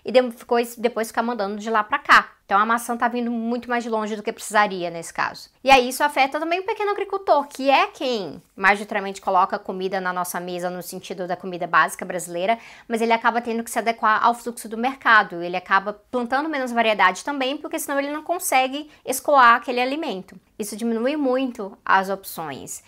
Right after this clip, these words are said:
Isso diminui muito o nosso conhecimento da própria cadeia produtiva, quem planta o quê. E aí a gente chega nesse ponto em que a criançada não sabe que uma cenoura roxa existe, que é a cenoura original, aliás,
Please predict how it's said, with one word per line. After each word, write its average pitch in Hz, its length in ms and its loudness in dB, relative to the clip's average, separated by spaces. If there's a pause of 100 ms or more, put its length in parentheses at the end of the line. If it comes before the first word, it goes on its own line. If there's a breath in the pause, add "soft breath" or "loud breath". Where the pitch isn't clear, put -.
(160 soft breath)
Isso 214 200 -8
diminui 214 600 -4 (120)
muito 220 360 -4
o 214 40 -6
nosso 226 360 -2
conhecimento 208 640 -6
da 196 100 -2
própria 196 340 -4
cadeia 202 320 -2
produtiva, 202 640 -10
quem 185 200 -12
planta 190 360 -12
o 208 40 -12
quê. 170 360 -12
E - 80 -6
aí 190 220 0
a 196 60 2
gente 208 160 -8
chega 247 240 -4
nesse 247 240 -4
ponto 233 520 -4
em 247 160 -2
que 240 140 -4
a 226 100 2
criançada 214 1000 2
não 226 180 -2
sabe 262 560 2 (180)
que - 120 -10
uma 202 160 -4
cenoura 202 400 -2
roxa 196 400 -4
existe, 196 560 -6
que - 100 -8
é 180 40 -2
a - 20 -6
cenoura 190 380 -6
original, 208 680 -4
aliás, 185 640 2